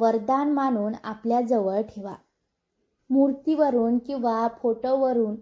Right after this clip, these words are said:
फूल खाली पडले, तर त्या फुलाचे काय करावे? बघा, एखाद्या देवतांच्या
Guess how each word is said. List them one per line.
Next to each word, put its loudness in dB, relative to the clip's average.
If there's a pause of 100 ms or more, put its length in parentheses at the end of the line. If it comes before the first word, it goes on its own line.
(420)
फूल 0 (120)
खाली -2
पडले, -4 (500)
तर 4 (120)
त्या 2
फुलाचे 0
काय -2
करावे? -6 (1160)
बघा, -2 (320)
एखाद्या 2
देवतांच्या 0